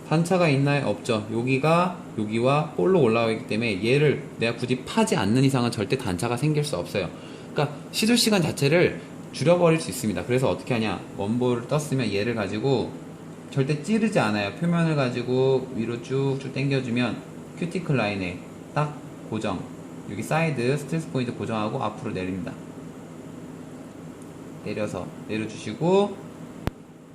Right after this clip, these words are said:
스퀘어 정면 잡아주시고요. 요 반대편을 가지고 똑같아요. 여기 가서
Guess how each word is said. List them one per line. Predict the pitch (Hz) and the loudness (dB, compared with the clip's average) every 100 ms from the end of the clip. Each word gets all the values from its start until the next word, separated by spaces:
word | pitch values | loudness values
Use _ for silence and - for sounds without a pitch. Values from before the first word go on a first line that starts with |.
| - - - - - - | -20 -20 -20 -20 -18 -16
스퀘어 | - 151 123 127 | -8 -2 0 0
정면 | 123 107 104 | -2 -2 -2
잡아주시고요. | 107 98 95 85 90 85 - - - - - | -4 -4 -4 -6 -8 -8 -8 -14 -14 -14 2
요 | 127 139 151 160 | 6 8 8 4
반대편을 | 127 107 123 151 147 143 120 113 107 104 | 2 0 2 0 2 0 2 0 -2 -2
가지고 | 92 90 98 - 139 156 165 175 175 165 | -4 -4 -6 -4 0 4 4 4 2 -2
똑같아요. | 160 - 180 180 127 98 92 117 160 185 - - - - - - - | -6 -2 -4 -2 -2 -2 0 2 2 0 -8 -14 -14 -14 -14 -14 -8
여기 | 101 113 107 | -6 -4 -4
가서 | 98 139 156 170 | -2 2 2 2